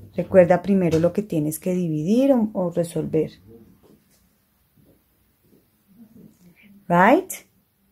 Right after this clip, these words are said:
So you can do it. You are so intelligent, and I know that you can do it. Right?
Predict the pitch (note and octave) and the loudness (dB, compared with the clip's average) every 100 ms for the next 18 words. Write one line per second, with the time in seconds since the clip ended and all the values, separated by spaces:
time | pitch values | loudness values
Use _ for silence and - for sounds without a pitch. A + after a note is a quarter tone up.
0 | _ _ _ _ _ _ _ - D#3+ D3+ | _ _ _ _ _ _ _ -14 -10 -10
1 | C#3+ - C#3+ C#3+ A3 A3+ A3 A3 A3 G#3+ | -10 -12 -8 0 2 4 2 4 2 0
2 | F3+ F3 E3 E3+ - D4 D#4 D#4 D4+ A#3+ | -2 -2 -2 -6 2 4 6 4 0 -4
3 | F#3+ F3 G#3+ B3+ C#4 _ _ _ _ _ | -4 -4 -4 -4 -8 _ _ _ _ _
4 | - G3 F#3 F3 G3 C4 C4+ G3 E3 - | -4 -2 0 0 0 0 0 -4 -6 -6
5 | E3+ E3 D3+ - _ _ - _ _ _ | -6 -4 -6 -8 _ _ -20 _ _ _
6 | _ _ - F#3 B3+ D#4+ - | _ _ -4 0 0 -2 -12